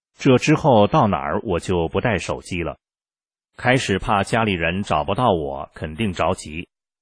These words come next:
我回来看到未接电话就给他们回，他们吼我，我不吱声。几次之后，这个怕心也没有了，家人也习惯了。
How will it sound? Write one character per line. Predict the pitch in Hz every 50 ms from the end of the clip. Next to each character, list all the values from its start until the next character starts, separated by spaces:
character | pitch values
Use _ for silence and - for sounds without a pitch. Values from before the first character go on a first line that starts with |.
| _ _ _
我 | - 98 98 98 101 90
回 | - 107 113 123
来 | 127 98 98
看 | - - 123 101
到 | 95 90
未 | 98 120 113 -
接 | - - 110 104 101
电 | 127 104 82 80
话 | - 127 110 82 76 - -
就 | - 117 95
给 | 85 - 82 73 73
他 | - - 107
们 | 101 85
回， | - - 73 71 73 87 - - _ _ _ _ _ _ _ _ _ -
他 | - -
们 | 110 110
吼 | 107 - - 78
我， | 95 127 131 92 71 64 64 - _ _
我 | - 87 78 76 73
不 | - 107 90
吱 | - - 98 95
声。 | - 117 113 113 - _ _ _ _ _ _ _ _ _ _ _ _ _ _ _ _ _ _ _ _ _ _
几 | - - 113
次 | 113 - - 147 120
之 | - - 151
后， | 143 - 123 107 101 98
这 | - - 123
个 | 98
怕 | 95 - - 113 90
心 | - - 117 117
也 | 104 80 67
没 | 69 76 98
有 | 120 92 71
了， | 67 69 - - _ _ _ _ _ _ _ _ _ -
家 | - 123 110 110
人 | 101 92 92 95
也 | 80 71
习 | - - - - 80
惯 | 80 - 113 98 80 71
了。 | 65 -